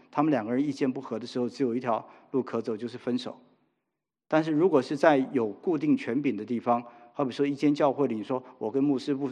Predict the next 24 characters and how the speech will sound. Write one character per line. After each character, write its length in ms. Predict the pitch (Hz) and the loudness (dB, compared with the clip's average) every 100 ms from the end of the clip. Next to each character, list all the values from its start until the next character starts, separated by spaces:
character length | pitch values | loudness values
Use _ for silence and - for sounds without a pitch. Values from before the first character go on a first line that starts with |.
| 135 | -6
一 120 | 147 | -2
到， 120 | 131 - | -2 -2
意 100 | 135 | -6
思 140 | 123 | -4
不 140 | 127 127 | -6 -6
合， 180 | 117 113 | -4 -4
我 100 | 107 | -2
就 180 | 135 131 - | -4 -4 -8
把 100 | 107 | -8
这 140 | 107 123 | -6 -2
教 180 | 143 131 | 0 0
会 80 | |
给 140 | 123 110 | -2 -4
分 240 | - 127 | -2 -2
了， 100 | 127 - - _ _ _ _ _ _ _ _ _ _ - | -2 -6 -20 _ _ _ _ _ _ _ _ _ _ 0
那 240 | 143 127 | 2 2
就 240 | - 147 | 2 0
不 160 | 127 139 | 0 -2
是 160 | 131 139 | -4 0
这 100 | 131 | 0
么 100 | 113 | 0
个 80 | |
做 220 | 113 147 113 | 0 0 0
法。 220 | - | -2